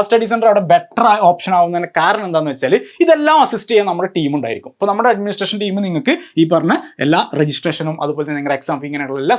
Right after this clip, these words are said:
സർവീസസും ഈ സർവീസസ് ഉൾപ്പെടെയുള്ള എല്ലാ ഭാഗങ്ങളും നമ്മുടെ ഇൻസ്റ്റിറ്റ്യൂഷനാണ് നിങ്ങൾക്ക് ചെയ്തത്. അപ്പോൾ അതുകൊണ്ട് നിങ്ങൾക്ക് ഇതിൽ പ്രത്യേകിച്ച് നിങ്ങളായിട്ടൊന്നും ചെയ്യേണ്ട ആവശ്യമില്ല. നമുക്ക് ഇതിൽ അഡ്മിഷൻ എടുത്ത് നിങ്ങൾക്ക് പഠിക്കാം, പഠിക്കാനുള്ള കണ്ടന്റുകൾ തരും, അതിന്റെ ക്ലാസ്സുകൾ കാര്യങ്ങളൊക്കെ അക്കാഡമിക്സ് ടീം തരും. ഇതൊക്കെ നമ്മളെടുത്ത് നമ്മൾ finally നമ്മൾ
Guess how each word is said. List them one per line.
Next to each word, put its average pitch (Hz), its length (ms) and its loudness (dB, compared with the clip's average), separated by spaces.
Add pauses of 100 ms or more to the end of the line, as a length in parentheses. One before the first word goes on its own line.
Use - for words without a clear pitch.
സർവീസസും 143 480 -6 (100)
ഈ 127 100 -12
സർവീസസ് 139 420 -6
ഉൾപ്പെടെയുള്ള 131 400 -8
എല്ലാ 233 100 2 (100)
ഭാഗങ്ങളും 135 320 0 (200)
നമ്മുടെ 190 200 -2
ഇൻസ്റ്റിറ്റ്യൂഷനാണ് 160 500 -6
നിങ്ങൾക്ക് 143 220 -8
ചെയ്തത്. 123 220 -2
അപ്പോൾ 208 120 0
അതുകൊണ്ട് 240 180 0
നിങ്ങൾക്ക് 233 200 -4
ഇതിൽ 247 100 4 (260)
പ്രത്യേകിച്ച് 214 380 2
നിങ്ങളായിട്ടൊന്നും 214 560 4
ചെയ്യേണ്ട 170 240 2
ആവശ്യമില്ല. 147 300 0 (240)
നമുക്ക് 190 200 0
ഇതിൽ 214 140 6
അഡ്മിഷൻ 190 280 -2
എടുത്ത് 202 240 0
നിങ്ങൾക്ക് 165 260 -8
പഠിക്കാം, 131 360 0
പഠിക്കാനുള്ള 151 420 0
കണ്ടന്റുകൾ 151 380 -2
തരും, 147 180 0
അതിന്റെ 147 240 -10
ക്ലാസ്സുകൾ 147 400 0
കാര്യങ്ങളൊക്കെ 143 360 0
അക്കാഡമിക്സ് 143 380 -4
ടീം 151 220 -4
തരും. 160 160 0 (240)
ഇതൊക്കെ 269 260 2
നമ്മളെടുത്ത് 214 420 2 (220)
നമ്മൾ 190 240 -2
finally 190 300 2 (240)
നമ്മൾ 160 140 0